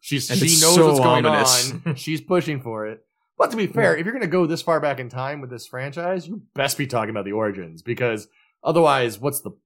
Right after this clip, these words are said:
Speaker 1: point? <laughs> You know, just endless stream of, "Hey, you know, it's fifteen hundreds. Oh, you know, like, uh, you should have a son." Like, wait, we ever explain this crap or not?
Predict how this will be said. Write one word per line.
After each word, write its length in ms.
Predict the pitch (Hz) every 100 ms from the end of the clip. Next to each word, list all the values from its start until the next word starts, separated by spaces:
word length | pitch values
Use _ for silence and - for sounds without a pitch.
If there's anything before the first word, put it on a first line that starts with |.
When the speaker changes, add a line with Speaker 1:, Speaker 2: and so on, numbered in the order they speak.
| -
Speaker 1:
point? 380 | - 156 92 - _ _ -
<laughs> 40 | - 254 -
You 220 | 190 139
know, 60 | 185 165
just 160 | 151 -
endless 320 | 147 156 143
stream 420 | 123 117 147 147 139
of, 200 | 127 117 - _ -
"Hey, 360 | 214 208 170 175
you 60 |
know, 260 | 185 190 262
it's 180 | 202 - 95 104
fifteen 340 | - 226 269 247
hundreds. 640 | 269 247 180 120 95 - _
Oh, 560 | 123 165 185 170 139 127
you 100 | 131
know, 200 | 156 156
like, 160 | 156 160
uh, 80 | 135 _ -
you 80 |
should 100 | 143
have 80 | 180
a 40 | 135
son." 360 | - 185 151
Like, 140 | 139 156
wait, 180 | 170 -
we 240 | 208 339
ever 140 | 214 170
explain 540 | 139 135 - 202 233
this 120 | 262
crap 280 | - 320 320
or 80 | 285
not? 260 | 339 -